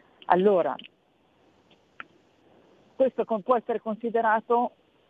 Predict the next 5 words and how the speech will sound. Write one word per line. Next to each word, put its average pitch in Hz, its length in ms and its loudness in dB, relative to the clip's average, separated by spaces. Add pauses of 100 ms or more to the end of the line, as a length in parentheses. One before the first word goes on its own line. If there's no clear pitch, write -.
(140)
un, 185 320 0 (340)
fra - 140 2
virgolette, 185 480 2
un 175 180 -2
premio. 143 540 -2